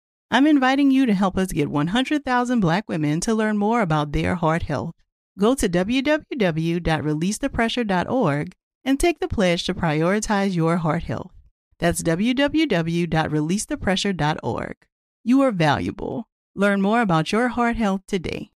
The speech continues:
Wedding season is right around the corner.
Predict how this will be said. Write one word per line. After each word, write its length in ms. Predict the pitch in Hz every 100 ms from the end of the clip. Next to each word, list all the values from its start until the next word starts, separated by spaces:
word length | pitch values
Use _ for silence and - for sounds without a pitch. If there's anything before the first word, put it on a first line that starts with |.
| _ -
Wedding 300 | 226 294 294
season 340 | 262 240 220
is 220 | 160 143
right 260 | 139 143 143
around 240 | 139 131
the 80 | 135
corner. 520 | - - - - 190